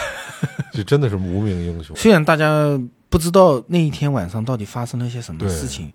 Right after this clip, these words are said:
Speaker 1: 对，对。
Speaker 2: 很多人其实都不知道，但是我们为自己所做的事情感到自豪。
Speaker 1: 哎呀，真是没为你们出一份力，我这心里有点不落忍。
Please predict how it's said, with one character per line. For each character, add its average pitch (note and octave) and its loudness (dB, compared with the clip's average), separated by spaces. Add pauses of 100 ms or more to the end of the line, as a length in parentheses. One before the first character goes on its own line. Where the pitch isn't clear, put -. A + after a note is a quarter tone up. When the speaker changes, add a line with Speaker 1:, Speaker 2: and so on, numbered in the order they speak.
Speaker 1:
对， D#2+ -10
对。 C#2+ -16
Speaker 2:
很 A#2 -4
多 D3+ 0
人 C#3+ 0
其 G#2 -8
实 A2+ -10
都 C#3+ -4
不 A#2+ -6
知 - -16
道， - -16 (480)
但 C3+ -4
是 C#3 -6
我 G#2+ -4
们 G2+ -4 (500)
为 A#2+ -2
自 A2 -8
己 G2+ -10
所 F#2+ -12
做 A2+ -10
的 F#2+ -8
事 - -14
情 F2 -12
感 D#2 -14
到 C#2+ -18
自 - -18
豪。 - -20 (220)
Speaker 1:
哎 F#2+ -8
呀， D#2 -10 (220)
真 B2+ -4
是 A#2 -6
没 G2 -6
为 A#2+ -4
你 G2 -4
们 F2+ -6
出 B2 -2
一 A#2 -2
份 A#2 -4
力， A#2 -4
我 F2+ -6
这 E2+ -8
心 C3+ -6
里 C3+ 0 (140)
有 D3 4
点 G3+ 6
不 D#3 8
落 G3 8
忍。 G3+ 8